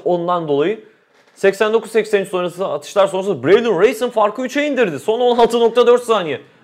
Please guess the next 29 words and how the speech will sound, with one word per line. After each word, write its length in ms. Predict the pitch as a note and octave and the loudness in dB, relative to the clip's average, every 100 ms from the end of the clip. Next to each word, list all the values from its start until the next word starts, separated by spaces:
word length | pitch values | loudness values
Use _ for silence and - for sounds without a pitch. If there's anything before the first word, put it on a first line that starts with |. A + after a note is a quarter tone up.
| _ | _
Maç 220 | F3+ G3+ | -6 2
ortada 480 | A3 A3 A3+ G3 F#3 | 4 6 4 2 2
ama 260 | G3 G#3 G3+ | 0 -2 0
burada 240 | A3+ E3+ | 0 0
Mersin 420 | E3+ G#3 G#3 G#3 | 0 -2 -2 -8
faulü 300 | F#3+ G3 G#3+ | -2 -2 0
yapamadı 440 | F#3+ E3+ A3 F#3+ C#3 | 0 0 0 0 -4
bir 40 | |
türlü. 360 | B2+ C3+ A#2+ F3 F3+ _ _ _ _ _ _ _ _ _ _ _ _ - A2 | -8 -10 -8 -10 -10 _ _ _ _ _ _ _ _ _ _ _ _ -18 -4
Yaklaşık 480 | C#3+ D3+ G3+ D#3 A2+ | -4 -4 -8 -10 -6
yedi 240 | A#2+ E3+ B3+ | -2 -2 -2
saniye 360 | G#3 E3 D#3+ | -2 -2 -4
falan 320 | E3 C#3 C3+ A#2+ | -4 -4 -4 -8
gitti 260 | G#2 A2 | -12 -14
burada. 300 | G#2 G2+ E3+ - _ _ _ _ C#3 | -10 -4 -6 -6 _ _ _ _ -2
Ve 240 | E3 - A2+ A2+ | -2 -2 -16 -10
günün 420 | A#2+ C#3+ E3+ C3+ | -8 -6 -8 -8
yani 240 | B2 A#2 | -10 -8
zaten 240 | B2 B2+ B2+ | -8 -6 -6
yıldız 360 | B2+ C#3 D#3 | -6 -6 -6
isimlerinden 440 | C3 A#2+ B2 C#3 C3+ | -10 -10 -8 -6 -8
Mustafa 280 | A#2+ C3 | -6 -4
Bakır 380 | C3 C3 D3 D#3+ | -2 -4 -6 -10
çizgiden 500 | - A#2+ C3+ D#3 B2+ | -10 -10 -6 -4 -4
bir 180 | D#3 G3+ | -6 -6
kez 220 | E3+ C#3+ | -4 -4
daha 120 | C#3 C#3 | -2 -4
hata 260 | B2+ B2 | -2 -2
yapmadı. 480 | A#2 - A#2 C3 | -2 -6 -10 -10